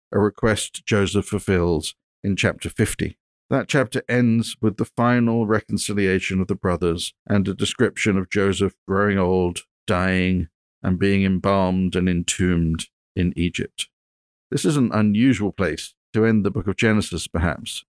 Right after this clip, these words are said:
It is certainly the end of an era, the lives of the patriarchs, Abraham, Isaac, and Jacob, by whose name the Lord would evermore be known. But the chosen people are once again exiled from the place that God prepared for them.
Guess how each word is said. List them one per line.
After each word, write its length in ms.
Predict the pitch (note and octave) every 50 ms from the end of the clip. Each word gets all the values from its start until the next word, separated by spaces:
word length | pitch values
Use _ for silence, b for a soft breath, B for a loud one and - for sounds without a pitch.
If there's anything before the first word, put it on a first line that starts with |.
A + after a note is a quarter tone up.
| _
It 140 | - - E2+
is 120 | A2+ A2+ -
certainly 360 | - D#3+ C#3 C3 B2 A#2 A2+
the 160 | F#2+ A#2+ E2+
end 260 | A2 B2 B2 A#2 G#2+
of 80 | G#2 F2
an 140 | G#2+ G#2+ G#2+
era, 480 | B2 B2+ B2 G#2+ F2+ E2+ E2 D2 - _ _ _ _ -
the 60 | A2+ G#2
lives 420 | G2+ G2+ G#2 G#2 G#2 G2+ F2+ -
of 140 | G#2+ F#2+ -
the 100 | G2+ -
patriarchs, 800 | - B2 A2+ G#2 - - G2 F2+ E2 D#2 C#2+ - - - - - -
Abraham, 640 | G#2 G2+ F#2 - F#2+ F2+ F#2 F#2 F2+ F2+ F2 F2 - _ _ _ -
Isaac, 420 | - F#2+ F#2+ F#2+ F2 F2 F2+ - -
and 140 | F2+ E2+ -
Jacob, 440 | - G2 F#2+ F2 - F#2 E2 D#2 - _ _ _ _ _ _ -
by 160 | - F#2+ G2+ F#2+
whose 300 | F2 G#2+ G2 F#2 - -
name 380 | G#2 G2+ G2 G2 F#2+ F#2 F#2
the 80 | F#2 F#2+
Lord 340 | F#2 F#2 G2 F#2+ F#2 F2+ - -
would 140 | - F#2 F2 - _ _ _ -
evermore 420 | - G2+ F2 F#2+ F2+ F2+ F2+ F2 F2
be 140 | D#2+ F2 F2
known. 480 | F#2 A2 G#2+ G2+ F#2 E2+ E2 D#2+ D#2+ - _ _ _ _ _
But 180 | - B2+ B2 -
the 80 | C3
chosen 380 | A2+ - D#3+ D3 D#3 C3+ B2+ B2
people 360 | - C3 B2 A2+ A#2 A2+ G#2+
are 80 | G#2+ G#2
once 320 | G2+ A2+ A2+ A#2 A#2 -
again 280 | A#2+ G2 G#2 G#2 G2+ - -
exiled 800 | B2 C3+ - - - - G2+ F2+ F2 D#2+ F#2 F#2+ G#2 G#2 - _ _ _ _ _ _ -
from 160 | A2+ A2 A2+
the 80 | A2
place 380 | - - G#2 G#2+ G#2 G2 - -
that 180 | - A2 G#2+ G2
God 260 | A#2 A2+ G#2+ G2+ -
prepared 380 | - G2+ - C3 C#3 C3 B2+
for 80 | - A2+
them. 260 | G2 F#2 E2+ E2+ -